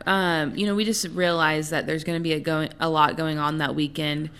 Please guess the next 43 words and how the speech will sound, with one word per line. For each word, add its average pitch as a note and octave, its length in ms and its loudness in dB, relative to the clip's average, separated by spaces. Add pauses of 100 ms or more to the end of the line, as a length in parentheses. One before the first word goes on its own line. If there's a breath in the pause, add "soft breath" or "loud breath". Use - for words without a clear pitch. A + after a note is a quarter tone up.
(200 loud breath)
People F3+ 200 -2
are F3 60 2
gonna E3 200 0
be D#3+ 120 2
exhausted, D#3 840 0
and, C#3+ 300 -4 (540 loud breath)
you F#3 180 2
know, D#3 180 2
we E3 280 4
want A3+ 340 4
the F#3+ 80 -4
spotlight E3 760 4
to E3+ 100 -2
be D#3+ 200 2
on, D3 280 2
like, C#3+ 200 -4
this D3+ 240 -2
weekend D3 480 -2
for D3 440 0
Vincennes. D3+ 760 -2
And, D3 280 -4 (420 loud breath)
um, D#3+ 500 0
honestly, G3 360 2
we're G3 140 2
looking F#3+ 500 2 (220)
forward G3+ 540 0
to, F3 500 2
you F3+ 80 -2
know, F#3+ 80 2
I F3+ 80 2
kinda G3+ 220 2
always F3+ 240 0
think, F#3 180 -2
like, D#3+ 200 -2
things D#3+ 220 -2
happen D#3+ 340 -2
for D3+ 180 -2
a C3+ 60 0
reason D3+ 500 -2
and C3+ 240 -4
things D#3+ 300 -4
are D3+ 100 0
opportunities. G3+ 960 2